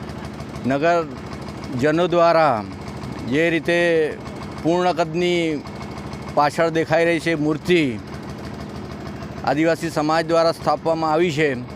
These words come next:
અને એ અનાવરણ પ્રસંગે ઉપસ્થિત સૌ આદિવાસી કાર્યકર્તાઓ ગૌરવ અનુભવે છે કે આઝાદીની શરૂઆતમાં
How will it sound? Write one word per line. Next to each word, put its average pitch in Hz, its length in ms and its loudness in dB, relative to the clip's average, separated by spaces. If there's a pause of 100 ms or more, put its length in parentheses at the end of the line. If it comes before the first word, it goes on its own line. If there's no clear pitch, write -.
(840)
અને 165 220 2
એ 175 200 2
અનાવરણ 175 460 2
પ્રસંગે 165 680 2 (640)
ઉપસ્થિત 175 560 2
સૌ 185 420 2 (760)
આદિવાસી 170 460 2
કાર્યકર્તાઓ 165 920 2 (540)
ગૌરવ 160 400 4
અનુભવે 180 460 4
છે 202 240 0 (720)
કે 190 480 2 (440)
આઝાદીની 185 2000 0
શરૂઆતમાં 180 840 2